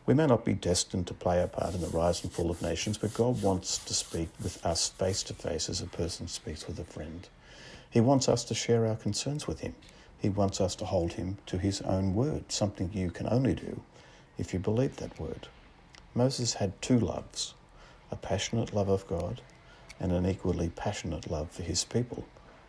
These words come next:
as incredibly frustrating as they were. Is there any other God like our God? Is there any other God who is both majestic and awesome power, yet invites us to live in his presence and to share our life with him?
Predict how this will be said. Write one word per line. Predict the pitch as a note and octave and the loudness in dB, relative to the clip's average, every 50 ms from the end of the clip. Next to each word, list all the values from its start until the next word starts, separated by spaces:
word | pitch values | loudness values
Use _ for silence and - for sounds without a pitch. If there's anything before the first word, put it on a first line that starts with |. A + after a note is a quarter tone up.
| - - | -14 -6
as | - - E2+ F#2 | -4 -4 -2 -2
incredibly | E2+ E2+ - - A2+ F#2+ D#2 - - - | -4 -4 0 0 2 2 2 0 -2 -6
frustrating | - - - D2+ - - - - - - - D#2 | -4 -4 -4 -4 -4 -4 -4 -4 -6 -6 -6 -6
as | D2+ - - | -6 -6 -6
they | - - | -6 -6
were. | - - E2 E2 - - - - - - - - - - - - - - - - - | -6 -4 -6 -6 -6 -6 -10 -12 -18 -20 -20 -20 -20 -20 -20 -20 -20 -20 -18 -8 -6
Is | - G#2+ - | -4 0 2
there | A#2+ G#2+ - | 4 6 6
any | - B2 C3 C#3 C3+ | 6 6 6 6 4
other | A2 G2+ G#2 | 2 2 0
God | F#2+ F2 - E2 - - - | -2 -2 -2 -2 -2 -2 -2
like | F2+ F2 E2 - - | -2 -4 -4 -4 -6
our | G2 G2 | -6 -4
God? | G2 F#2 - - - - - - - - - - - - - - - - - - - | -4 -6 -8 -10 -12 -12 -14 -14 -20 -20 -20 -20 -20 -20 -20 -20 -20 -20 -18 -6 -2
Is | - G2+ F#2 | -2 0 2
there | F#2+ F#2 F#2+ | 2 2 4
any | F#2+ F#2 F#2+ | 4 4 2
other | F#2 G2 - E2+ | 2 2 0 -2
God | F2 F#2 F2 F2 F#2+ G#2 | 0 0 0 2 0 0
who | - G2 F2+ | 0 0 0
is | F#2 - | 0 -2
both | - - F2 E2+ - - | -2 -4 -4 -4 -4 -6
majestic | E2+ D#2+ - - E2+ - - - A2+ G#2+ - | -6 -4 -2 -4 -4 -4 -2 -2 -2 -2 -2
and | A2 E2+ E2+ - | -2 -2 0 0
awesome | G2 F#2 - - G#2 G2+ | 0 0 0 0 -2 -4
power, | - - - - F#2 F#2+ G2 | -4 -4 -4 -2 -2 0 0
yet | G2 F2+ F#2 F#2 | 0 0 0 0
invites | F#2+ F2+ E2+ - - E2+ F2 - - | -2 -2 -2 -2 -4 -4 -4 -4 -4
us | F#2+ - | -6 -6
to | - - - - | -6 -8 -6 -6
live | E2+ E2 G2 | -6 -4 -4
in | G#2+ | -4
his | F#2 F#2+ F#2+ - | -4 -4 -6 -8
presence | - - - - - - A2+ B2+ - - | -6 -6 -4 -4 -2 -2 -2 -2 -2 -4
and | E2 E2+ | -4 -4
to | F2 E2+ | -4 -4
share | - - - F2+ F2+ F#2+ | -4 -2 0 2 2 2
our | F#2+ F2+ | 2 0
life | E2 E2 E2+ F2 - - | -2 -2 -4 -6 -6 -6
with | - G2 - | -8 -6 -4
him? | G2+ G2+ C3+ F3+ | -2 -4 -4 -4